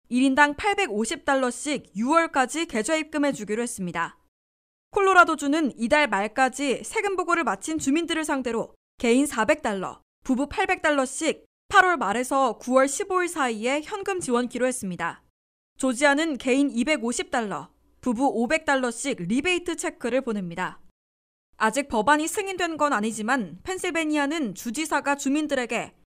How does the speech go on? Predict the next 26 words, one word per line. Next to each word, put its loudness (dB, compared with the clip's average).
천오백 -2
달러에서 0
이천 -6
달러까지 -2
일회성 0
리베이트를 -2
제공하는 -2
방안을 -6
추진하고 -6
있습니다. -8
펜실베니아 2
톰 0
울프 -2
주지사 -4
제안에 -2
따르면 -4
연 2
가구 -2
소득 -2
오만 2
달러 4
이하면 -2
가구당 0
이천 -2
달러를 0
지급하고 -6